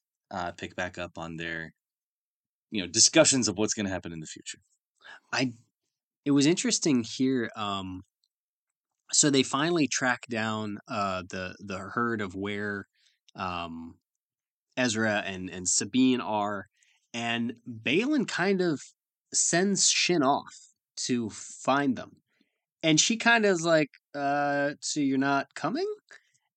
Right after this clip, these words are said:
Speaker 2: And Baylan has this fascinating little bit. Um, I'm intrigued to see where they go with this.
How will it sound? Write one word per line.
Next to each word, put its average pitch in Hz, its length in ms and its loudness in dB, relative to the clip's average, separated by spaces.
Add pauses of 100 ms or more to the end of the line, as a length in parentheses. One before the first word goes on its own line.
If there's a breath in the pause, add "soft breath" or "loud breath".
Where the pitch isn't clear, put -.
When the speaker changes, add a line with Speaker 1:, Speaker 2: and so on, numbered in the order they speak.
Speaker 2:
And 147 200 4
Baylan 214 340 2
has 170 280 -4
this 120 220 2
fascinating 143 840 0
little 110 240 -4
bit. 120 420 -6
Um, 98 480 -8
I'm 120 140 -2
intrigued 160 320 4
to 143 80 2
see 139 160 6
where 123 240 2
they 107 140 -2
go 123 120 -2
with 139 160 -4
this. 101 240 -8